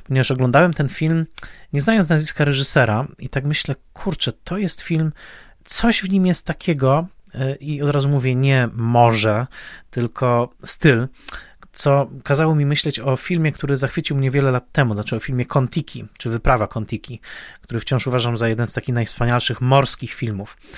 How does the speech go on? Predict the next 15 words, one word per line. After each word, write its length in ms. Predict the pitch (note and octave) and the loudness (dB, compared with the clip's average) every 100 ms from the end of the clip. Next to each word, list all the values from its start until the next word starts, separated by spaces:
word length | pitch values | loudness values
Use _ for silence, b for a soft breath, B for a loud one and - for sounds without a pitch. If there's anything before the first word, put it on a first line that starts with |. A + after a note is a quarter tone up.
| B B B B - | B B B B -6
E, 180 | B2 A#2 - - | -4 -4 -8 -6
i 80 | C3 | -2
myślę, 280 | D3+ - | -2 -2
czy 120 | C#3+ C#3+ | -4 -4
to 120 | F#3+ | -4
nie 80 | E4+ | -4
jest 140 | D4+ | -2
ten 100 | B3 | 0
sam 180 | - F3 | 2 2
reżyser. 460 | D#3 B2 - G#2+ - | 2 2 0 -2 -2
I 200 | D3+ D#3 | -4 -4
sprawdzam, 480 | - - F3 E3 D3+ | -4 0 0 0 -4
tak, 300 | - B2+ - - | 0 -2 -4 -2
Joachim 480 | C3 D3 C#3+ B2+ A#2 | 2 2 2 -2 2
Renning, 460 | D3 D3+ D3 C#3+ | 4 4 0 -4